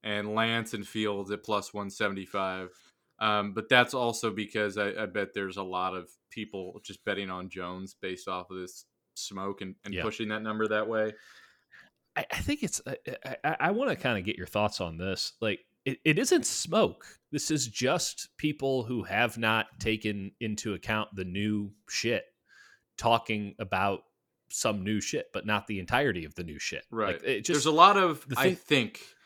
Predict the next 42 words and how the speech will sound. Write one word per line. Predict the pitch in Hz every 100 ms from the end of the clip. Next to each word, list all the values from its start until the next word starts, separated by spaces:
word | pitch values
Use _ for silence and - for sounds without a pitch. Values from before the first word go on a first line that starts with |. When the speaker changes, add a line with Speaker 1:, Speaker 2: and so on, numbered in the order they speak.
| - _ -
Speaker 1:
and | 127 127
it's | 127 123 135
not, | 151 156 156 - _
it's | 143 135 - - _ -
Speaker 2:
Total. | 151 135 101 80 -
Speaker 1:
and | - 127
Speaker 2:
Yeah. | 95
Speaker 1:
it's | 131
not | 151 160 165
in, | 156 139 135
like, | 123 120 -
the, | 117 113
uh, | 113 110 107 107
"This | 123 123 127
is | 110
what | 113
I'm | 110 104
hearing." | 101 110 98
Speaker 2:
If | 85
I | 247
had | 190 135 107
to |
guess. | 85 - 98 80 95
Speaker 1:
Right, | 170 127 92 -
right. | 180 120 87
So | - - 151 139 135 -
Speaker 2:
Which | 214 220
we're | 311 277
all | 294
doing, | 196 170 131 113
to | 143
be | 127
fair, | 113 147 120 92 -
but | 120 - -
they're | 120 135 131
not | 123 117 -
privy | - 123 113
to | 107 123
the |
new | 151
Speaker 1:
Right. | 139
Speaker 2:
shit. | - 64